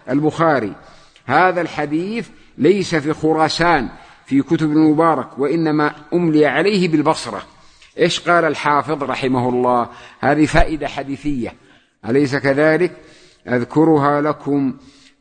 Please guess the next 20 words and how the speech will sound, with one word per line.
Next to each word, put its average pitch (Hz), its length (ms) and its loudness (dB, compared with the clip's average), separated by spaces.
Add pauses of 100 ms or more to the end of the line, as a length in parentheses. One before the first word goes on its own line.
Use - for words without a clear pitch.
قال، 135 840 0 (380)
قال 143 500 2
راوي، 147 460 2
وهو 143 400 2 (220)
الفربري 190 580 2
راوي 196 280 4
الجامع 147 480 -4 (840)
عن 147 140 2
البخاري، 151 600 0 (500)
وفائدة 175 760 0
عن 170 220 -2
أبي 170 180 2
جعفر 180 300 0
وهو 170 160 2
محمد 185 380 -4
بن 175 140 -4
أبي 170 240 2
حاتم، 208 480 -2
والراق 156 360 2
البخاري 143 580 -4